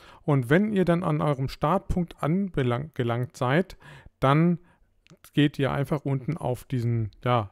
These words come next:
Pfeil, auf den Startpunkt und, ähm, auf die Starttaste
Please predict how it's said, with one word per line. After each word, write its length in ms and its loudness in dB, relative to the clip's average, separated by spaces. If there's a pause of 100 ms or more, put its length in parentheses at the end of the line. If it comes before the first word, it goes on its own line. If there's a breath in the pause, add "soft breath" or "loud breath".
Pfeil, 380 0
auf 200 -6
den 160 -4
Startpunkt 1400 -2 (420 soft breath)
und, 540 2
ähm, 520 0
auf 120 -6
die 100 -20
Starttaste 800 -4